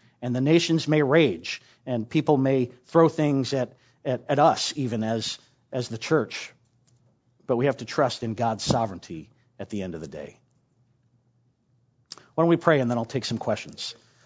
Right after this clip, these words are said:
Lord, thank you for this opportunity to talk a little bit about, uh, identity politics and, uh, just some context to men as they process through this and process through, uh, other things we've heard this morning. And just, uh, Lord, I pray you would bless these men richly.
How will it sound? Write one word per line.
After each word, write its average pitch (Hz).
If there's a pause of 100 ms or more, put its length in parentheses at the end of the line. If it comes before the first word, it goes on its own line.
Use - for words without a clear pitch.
(380)
Lord, 165
thank 196
you 175
for 165
this 160
opportunity 175
to 123
talk 156
a 151
little 165
bit 156
about, 139
uh, 123
identity 143
politics 156
and, 113
uh, 107 (300)
just -
some 117
context -
to 135
men 147
as 117
they 123
process 123
through 139
this 131
and 98 (340)
process 131
through, 127
uh, 107
other 123
things 123
we've 123
heard 127
this 117
morning. 127
And 90 (440)
just, -
uh, 110 (200)
Lord, 147
I 139
pray 170
you 156
would 135
bless 147
these 147
men 131
richly. 143